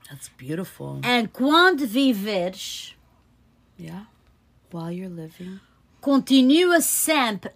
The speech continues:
Speaker 2: a aprender a viver.
Speaker 1: That's beautiful. Say it again.
Speaker 2: Enquanto viveres,
Speaker 1: Uhum.
Speaker 2: claro, neste momento, mas enquanto viveres, continua sempre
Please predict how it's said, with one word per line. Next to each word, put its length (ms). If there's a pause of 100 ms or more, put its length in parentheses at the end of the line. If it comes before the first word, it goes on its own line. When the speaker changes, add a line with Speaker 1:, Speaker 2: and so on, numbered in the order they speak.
Speaker 2:
a 320
aprender 960 (180)
a 340
viver. 800 (420)
Speaker 1:
That's 280
beautiful. 1300
Say 260
it 20 (160)
again. 280 (1400)
Speaker 2:
Enquanto 840
viveres, 1160
Speaker 1:
Uhum. 540 (180)
Speaker 2:
claro, 360
neste 300
momento, 380
mas 260 (180)
enquanto 640
viveres, 680 (460)
continua 840
sempre 720